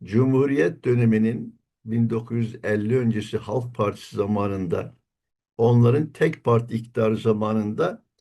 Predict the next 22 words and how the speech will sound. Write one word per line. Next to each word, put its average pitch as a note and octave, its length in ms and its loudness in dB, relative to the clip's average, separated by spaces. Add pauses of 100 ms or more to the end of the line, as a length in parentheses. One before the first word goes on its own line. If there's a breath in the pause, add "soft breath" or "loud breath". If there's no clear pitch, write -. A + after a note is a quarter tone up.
(400)
üçüncü E3 640 -2
büyük C#3+ 340 -4
bir C3+ 120 2
mahkeme B2 680 6
söz - 360 0
konusu G2 400 -2
oluyor. E2 460 0 (1400)
Aslında D3 640 4
Denizli D3 420 2
Mahkemesi B2 1040 0
külliyen B2+ 640 4
beraat A#2+ 400 2
vermiş A2 680 0
ve G#2 340 -2
Temyiz A#2+ 520 0
Mahkemesi A2 640 -2
de C#3 40 -2
onaylamış G#2+ 680 0
olmasına G2+ 540 -4
rağmen G2+ 480 2 (1000)
bir F3 340 0
daha B2+ 260 6